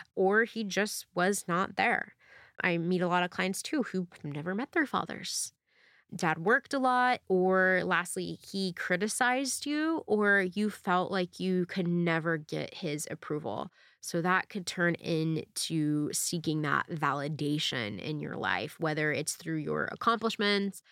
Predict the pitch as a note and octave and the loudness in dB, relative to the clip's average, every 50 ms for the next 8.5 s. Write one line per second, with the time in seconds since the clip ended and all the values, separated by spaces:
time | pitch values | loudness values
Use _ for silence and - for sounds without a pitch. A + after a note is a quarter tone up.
0 | - - _ _ _ - - E3 D3+ D3 D3 D3+ E3 A3+ A#3+ A#3+ A#3 _ - - | -20 -20 _ _ _ -6 -4 -2 -2 -2 -2 0 2 4 4 4 2 _ -6 -10
1 | - - - E3 D3+ D3+ D3 D3 C#3 D3+ - - - D3 - - - G3+ G#3+ G#3+ | -8 -6 -6 -4 -4 -4 -4 -4 -6 -8 -10 -12 -12 -14 -8 -2 2 4 4 4
2 | G#3 G#3 A3 G#3+ G#3+ G#3 G#3 G#3 G3+ - - - E3+ D#3+ D#3+ D#3+ D#3+ D#3+ D#3 D#3+ | 4 4 2 2 4 6 6 6 6 4 2 0 0 0 2 2 2 0 0 0
3 | D#3+ E3 D#3+ D3+ - - - - F3 E3+ F3 G3 G3 F#3 E3 E3 D#3 D#3+ - - | 0 -2 -2 -4 -6 -10 -6 -4 0 2 2 4 4 4 2 2 2 0 -2 -2
4 | - - F#3 E3+ - - E3+ E3 E3 F#3 G3 - - E3 C#3+ - - F3 G#3 C4 | -4 -8 -8 -8 -6 -4 -2 2 2 2 2 0 -2 -4 -2 -2 0 2 2 2
5 | C#4+ C4 A3+ G3+ G3 F3 F#3 F3 E3 D#3+ D#3+ - - - E3+ E3 D3 F3+ G3 G3 | 4 2 2 2 2 2 2 2 2 2 0 0 -2 -2 -4 -2 2 4 4 4
6 | F3 D#3 D#3 E3+ - - F#3 F#3 F3+ F3 E3 D#3 D#3 D#3 D#3+ E3+ F3 F3 F3 - | 4 4 2 -2 -4 -2 0 2 2 4 2 2 0 0 -2 -4 -6 -6 -6 -4
7 | E3+ D#3+ D#3+ E3 - - D#3+ D#3+ E3 - - - - - - E3+ D#3 D#3 D3+ D#3 | -2 -2 -2 -2 -2 -4 -4 -4 -4 -4 -4 -4 -4 -2 -2 -2 0 0 0 0
8 | D3+ F3+ G#3+ A3+ G3+ F3 E3 E3 E3 | 2 2 4 4 4 2 2 0 -2